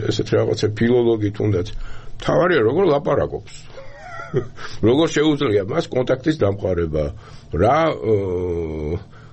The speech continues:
როგორ, როგორ ფლობს იმ ენას, რომელზედაც, ე, ასე ვთქვათ, მეტყველებს, რა. ეს, ე, თუ ამოღებული არ არის, რაღაცა მეშვი-, მეშვიდე ხარისხოვანია, რა.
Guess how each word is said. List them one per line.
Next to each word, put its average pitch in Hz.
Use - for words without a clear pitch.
როგორ, 110
როგორ 117
ფლობს 143
იმ 113
ენას, 120
რომელზედაც, 104
ე, 95
ასე 90
ვთქვათ, 104
მეტყველებს, 90
რა. -
ეს, 180
ე, -
თუ -
ამოღებული 143
არ 190
არის, 107
რაღაცა 180
მეშვი-, 135
მეშვიდე 135
ხარისხოვანია, 110
რა. 151